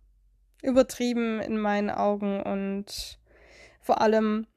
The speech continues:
was mich immer so stört, ist, dass, ja, dass halt irgendwie immer so getan wird, als <clears throat> wäre,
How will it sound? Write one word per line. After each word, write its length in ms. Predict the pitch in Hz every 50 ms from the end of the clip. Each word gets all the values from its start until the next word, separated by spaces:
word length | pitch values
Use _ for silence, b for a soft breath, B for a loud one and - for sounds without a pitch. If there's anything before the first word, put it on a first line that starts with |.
| _ _ _ _ _ _ _ _ _ _ _ _ - -
was 220 | 277 254 247 -
mich 240 | 247 240 220 - -
immer 260 | - 226 226 220 220
so 140 | 214 214 214
stört, 460 | 208 - - - 214 214 214 214 208 -
ist, 420 | - 214 214 208 - - - -
dass, 640 | 208 196 196 196 202 202 - - - - - - b b b b b b b b b b b b b b _ _ _ _ _ _ _ _ _ _ _ _
ja, 180 | - 226 226 220
dass 180 | 226 220 -
halt 140 | - 254 -
irgendwie 400 | - 262 240 262 254 220 - 254
immer 180 | 247 247 247 233
so 140 | - 240
getan 420 | 220 - - - - 294 285 285 285
wird, 200 | 277 269 254 240
als 440 | - 214 214 214 214 - - - -
<clears throat> 360 | - 320 294 - - 247 -
wäre, 760 | 262 247 240 240 240 240 220 226 226 220 214 214 208 208